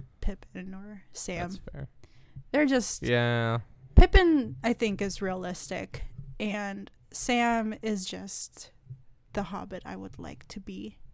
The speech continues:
Speaker 1: The hobbit that everyone deserves, you know?
Speaker 2: <laughs>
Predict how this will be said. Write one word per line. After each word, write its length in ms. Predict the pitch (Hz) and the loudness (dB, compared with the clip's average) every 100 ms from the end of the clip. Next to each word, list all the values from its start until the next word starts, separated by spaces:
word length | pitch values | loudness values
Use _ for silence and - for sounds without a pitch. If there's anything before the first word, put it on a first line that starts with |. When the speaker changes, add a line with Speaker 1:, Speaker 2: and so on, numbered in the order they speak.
| - - - - | -20 -20 -6 2
Speaker 1:
The 80 | 226 | 6
hobbit 260 | 277 285 | 6 6
that 120 | 233 | 2
everyone 380 | 190 190 190 185 | 2 0 -2 -4
deserves, 640 | 185 185 175 175 202 - - - - - - - - - - | -4 -4 -4 -6 -10 -12 -12 -16 -16 -16 -18 -20 -20 -20 -18
you 140 | - 190 | -12 -8
know? 200 | 185 196 - - - - - - - - - - - - - - - - - - | -8 -10 -12 -16 -16 -20 -20 -20 -20 -20 -14 -10 -10 -10 -16 -20 -20 -20 -14 -4
Speaker 2:
<laughs> 100 | - | 0